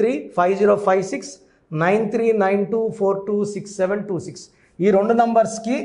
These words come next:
కాల్ చేసి మీ పూర్తి పేరు క్లియర్గా, ఒరిజినల్ date of birth, సర్టిఫికెట్ date of birth కాదు, ఒరిజినల్ date of birth చెప్తే మీకు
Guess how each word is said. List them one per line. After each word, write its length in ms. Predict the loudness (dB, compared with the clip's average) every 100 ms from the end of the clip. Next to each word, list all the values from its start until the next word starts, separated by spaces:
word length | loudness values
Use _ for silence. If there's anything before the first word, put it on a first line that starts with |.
| -8 -18 -20 _ _ _ _ _ _ _ _ 2
కాల్ 240 | 4 4 4
చేసి 320 | 2 2 0 -2 -4 -2
మీ 100 | -2 -2 -4
పూర్తి 360 | -4 -4 -4 -2 2
పేరు 280 | 4 4 0 -4 -16 -20 _ -2
క్లియర్గా, 420 | 2 4 4 2 0 -8 -16 -20 _ _ _ 0 2
ఒరిజినల్ 260 | 4 4 4
date 120 | 4
of 40 | 4
birth, 120 | 2 0
సర్టిఫికెట్ 280 | 0 2
date 120 | 2 2
of 40 |
birth 140 | 0 -2
కాదు, 160 | -2 0 -2
ఒరిజినల్ 220 | -2 0
date 80 | 0
of 40 | 0
birth 120 | -4
చెప్తే 300 | -6 0 2 2 -4 -14 -18 -20 _ _ 0
మీకు 180 | 4